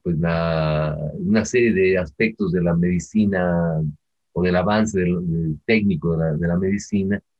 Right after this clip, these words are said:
Y, y mi jefa, pues, era enfermera y atendía partos, y de pronto, bueno, apareció la anestesia,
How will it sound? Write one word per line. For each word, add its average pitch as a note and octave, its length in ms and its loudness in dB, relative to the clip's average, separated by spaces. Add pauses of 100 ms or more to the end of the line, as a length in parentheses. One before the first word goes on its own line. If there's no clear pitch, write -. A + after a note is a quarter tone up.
(540)
Y, F2+ 340 0 (160)
y G#2+ 40 4
mi A2 120 4
jefa, D#3 360 2
pues, A2+ 160 -6
era D3 140 4
enfermera D3 580 4
y F#2 340 0
atendía G#2 440 2
partos, A2 640 -2 (340)
y F#2+ 140 -6
de F#2 140 0
pronto, G#2 340 0
bueno, G#2 240 2
apareció F#2+ 400 0
la A2 80 2
anestesia, G#2 800 -2